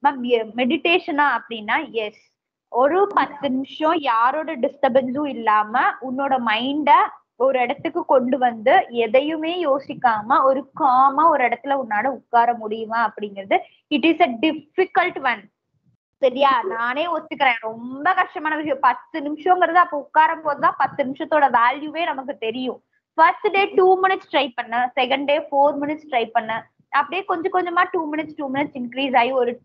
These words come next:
daily ஒரு ten minutes யாரையுமே யோசிக்காம எதை பத்தியுமே tension ஆகாம காமா ஒரு இடத்துல உட்கார்ந்து meditate பண்ணு. It, ஆ, reduce your stress. Stress reduce ஆச்சுனாவே உன்னோட ஃபேஸ்ல இருக்கிற தேவையில்லாத, ஆ,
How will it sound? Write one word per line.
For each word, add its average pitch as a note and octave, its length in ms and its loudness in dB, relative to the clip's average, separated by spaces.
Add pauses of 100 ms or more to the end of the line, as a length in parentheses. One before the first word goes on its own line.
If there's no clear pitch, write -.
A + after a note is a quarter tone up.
daily D4 340 2
ஒரு E4 200 -2
ten B3+ 340 -2
minutes C#4+ 260 -4
யாரையுமே C4+ 680 2
யோசிக்காம C4+ 480 -4
எதை B3 200 -2 (100)
பத்தியுமே C#4 380 -4
tension A#3+ 440 -4
ஆகாம A#3 380 0 (320)
காமா D#4+ 520 4
ஒரு D4 140 -2
இடத்துல C4 320 -4
உட்கார்ந்து B3 580 0
meditate B3+ 720 0
பண்ணு. B3+ 440 -4
It, B3 200 -4 (460)
ஆ, G#3+ 300 2
reduce D#4 420 0
your D4+ 220 4
stress. B3 500 -4 (120)
Stress D#4+ 400 -4
reduce C#4+ 400 -2
ஆச்சுனாவே C4+ 600 -2
உன்னோட C4 460 0
ஃபேஸ்ல C#4+ 420 -2
இருக்கிற C#4+ 380 0 (360)
தேவையில்லாத, D4 960 0 (200)
ஆ, A3+ 400 2